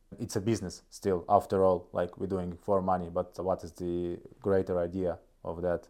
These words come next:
What are values? What we value? Often, like,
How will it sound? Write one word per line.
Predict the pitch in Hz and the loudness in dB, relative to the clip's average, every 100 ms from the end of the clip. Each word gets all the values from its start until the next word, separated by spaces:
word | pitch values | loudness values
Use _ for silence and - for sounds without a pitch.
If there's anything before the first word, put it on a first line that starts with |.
| - | 2
What | 101 95 | 4 6
are | 92 | 4
values? | 92 92 87 82 - - _ _ _ _ _ _ - | 4 4 2 -2 -8 -20 _ _ _ _ _ _ 0
What | 95 | 0
we | 92 | 2
value? | 90 90 87 85 87 _ _ _ _ | 0 0 -2 -6 -10 _ _ _ _
Often, | 101 98 - 90 87 - - | 0 0 0 -8 -8 -10 -4
like, | 85 | -4